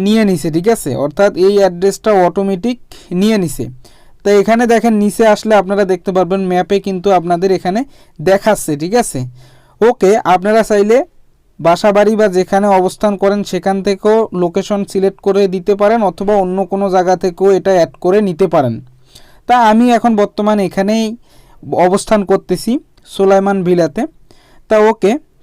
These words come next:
তো এরপর নিচের দিকে আসলে দেখতে পারবেন আপনারা লোকেট উইথিন, তো এখানে একটা ক্লিক করবেন। তো এটা অপশনাল, না দিলেও চলবে। তা ওকে, এটা আমি দিচ্ছি না। পরে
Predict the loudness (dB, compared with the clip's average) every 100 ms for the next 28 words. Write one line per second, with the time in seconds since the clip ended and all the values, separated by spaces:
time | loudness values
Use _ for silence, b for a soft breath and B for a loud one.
0 | -2 0 2 2 2 2 0 -2 0 0
1 | 0 0 0 -2 -2 0 0 0 0 0
2 | 0 0 -2 _ _ b b b b 0
3 | 0 2 0 0 -14 -4 0 2 0 -2
4 | -2 -4 _ _ 0 2 2 0 0 -2
5 | -2 -4 -4 -2 0 0 -2 -6 -2 0
6 | 2 2 4 2 0 -2 0 0 2 0
7 | 0 0 0 2 0 0 -2 -4 _ b
8 | b b b 0 2 4 2 4 2 0
9 | -4 -6 -4 0 0 2 2